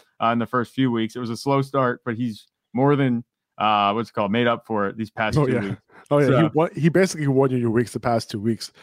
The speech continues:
Speaker 1: Yeah.
Speaker 2: That was worth it for me. Um, he's back at R B one, you know, so if you drafted him super early before all these wide receivers, right, 'cause that could have happened, and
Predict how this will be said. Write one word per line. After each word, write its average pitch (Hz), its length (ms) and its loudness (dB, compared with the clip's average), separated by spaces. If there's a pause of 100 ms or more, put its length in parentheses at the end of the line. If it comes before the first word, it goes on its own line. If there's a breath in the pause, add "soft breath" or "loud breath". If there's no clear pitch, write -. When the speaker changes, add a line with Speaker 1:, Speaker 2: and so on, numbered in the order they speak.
(120 loud breath)
Speaker 1:
Yeah. 113 140 2
Speaker 2:
That 165 60 4
was 131 120 0
worth 127 220 0
it 117 140 -4 (160)
for 139 140 -2
me. 117 280 -2 (320 loud breath)
Um, 120 560 0 (140)
he's 135 140 -2
back 143 200 2
at 147 80 0
R 147 100 2
B 147 80 0
one, 170 220 2 (440)
you 127 80 2
know, 147 100 0
so 151 120 -2
if 131 60 -2
you 139 60 -6
drafted 151 320 0
him 160 80 0
super 170 340 2
early 208 300 2 (260 soft breath)
before 151 320 -2
all 143 160 4
these 151 460 -2
wide 143 260 0
receivers, 147 560 -2 (460 loud breath)
right, - 300 -2
'cause 131 340 -2
that 127 300 -4
could 143 120 -2
have 131 120 -2
happened, 139 360 -2
and 120 220 -8